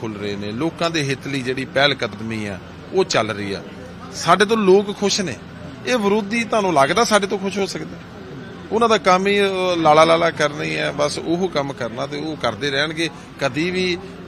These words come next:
ਮੈਂ ਕਹਿੰਦਾ, ਚਲੋ, ਇੱਕ, ਅਹ, ਇੱਕ negativity ਹੋ ਜੂ, ਦੋ negativity, ਇੰਨੇ ਕੰਮ positivity ਦੇ ਕੀਤੇ ਨੇ। ਕਦੀ ਤਾਰੀਫ ਕੀਤੀ ਇਹਨਾਂ ਨੇ, ਕਦੀ ਕਰ ਹੀ ਨਹੀਂ ਸਕੇ। ਸੋ ਕਹਿਣ ਦਾ ਭਾਵ, ਅਹ, ਜੋ ਸੋਚ ਹੈ ਉਹਨਾਂ ਦੀ, ਉਹਨਾਂ ਚੱਲੀ ਜਾ ਰਹੇ ਨੇ।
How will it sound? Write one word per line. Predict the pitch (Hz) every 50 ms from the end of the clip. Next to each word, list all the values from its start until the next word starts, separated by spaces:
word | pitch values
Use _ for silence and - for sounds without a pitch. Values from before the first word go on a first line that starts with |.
| - - - - - -
ਮੈਂ | 143 151 165
ਕਹਿੰਦਾ, | 165 - 170 165 165 160 147 135 131 131 131 135 - - - - - - - - -
ਚਲੋ, | - 170 160 147 113 - - - - - - - - - -
ਇੱਕ, | 156 156 160 - 160
ਅਹ, | 139 120 143 151 156 151
ਇੱਕ | 147 165 160 -
negativity | 165 143 139 131 113 92 - 131 127 127 113 123 120
ਹੋ | 113
ਜੂ, | 104 113
ਦੋ | 104 107 127 135
negativity, | 131 123 113 104 - 120 113 110 110 147 - -
ਇੰਨੇ | 170 185 196 196 202 185
ਕੰਮ | - 165 160 165 165
positivity | 156 - 147 139 131 139 135 151 147 143 139 147 147
ਦੇ | 143 147
ਕੀਤੇ | 139 - 127 117 101 - 143
ਨੇ। | 143 143
ਕਦੀ | 135 139 135 139 135
ਤਾਰੀਫ | - 127 123 123 120 -
ਕੀਤੀ | - 127 113 - 156 175
ਇਹਨਾਂ | 180 180 185 190
ਨੇ, | 180 180 196 - - - - - - - - 135 -
ਕਦੀ | 135 131 127
ਕਰ | - - 117 113
ਹੀ | 127
ਨਹੀਂ | 147 147
ਸਕੇ। | 135 - - - 160
ਸੋ | 156 - 185
ਕਹਿਣ | 170 175 175 196 208
ਦਾ | 202 208
ਭਾਵ, | 190 - 143 135 139 165 180
ਅਹ, | 175 - - - - - - - - 180 180 175
ਜੋ | 156 135 165 180 180
ਸੋਚ | 175 - 156 156 151 -
ਹੈ | 175 170
ਉਹਨਾਂ | 160 165 160
ਦੀ, | 156 160
ਉਹਨਾਂ | 156 151 143 139 135 135 127 - - - - - -
ਚੱਲੀ | 131 117 117 113
ਜਾ | 101 98 82
ਰਹੇ | 85 90
ਨੇ। | 73